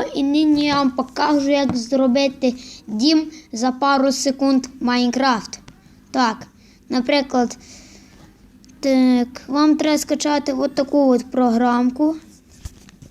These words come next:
Видите? От. Оце от. Build for Minecraft. Так, і, наприклад, вибираєте собі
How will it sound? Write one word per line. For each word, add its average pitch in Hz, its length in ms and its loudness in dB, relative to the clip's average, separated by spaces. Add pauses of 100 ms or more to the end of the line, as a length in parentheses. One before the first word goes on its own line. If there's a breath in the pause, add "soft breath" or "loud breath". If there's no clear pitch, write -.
(180)
Видите? - 480 -4 (440)
От. 247 120 -18 (1160)
Оце 254 460 0
от. - 280 -8 (460)
Build 320 420 2 (120)
for 269 260 0
Minecraft. 254 840 -2 (3000)
Так, 240 340 -2
і, 240 60 -4
наприклад, 302 540 -2
вибираєте 254 680 2
собі 226 680 0